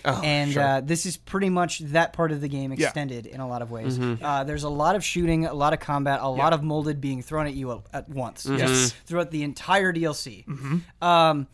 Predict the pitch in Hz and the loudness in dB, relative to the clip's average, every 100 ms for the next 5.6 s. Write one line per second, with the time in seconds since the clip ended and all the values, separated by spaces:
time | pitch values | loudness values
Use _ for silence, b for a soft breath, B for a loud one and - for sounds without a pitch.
0 | b b b b 185 247 262 269 302 233 | b b b b 4 6 6 4 4 2
1 | 233 254 - 226 214 185 170 170 170 180 | 0 0 0 2 4 6 4 0 -2 0
2 | 190 226 220 233 269 - b b - 160 | 0 -2 2 4 2 -4 b b 0 4
3 | 160 156 151 - _ 139 165 185 175 170 | 6 6 6 2 _ -2 0 2 2 4
4 | 151 156 139 - 165 196 240 - b b | 4 2 0 0 4 4 2 -2 b b
5 | b 139 180 170 - | b 4 8 8 4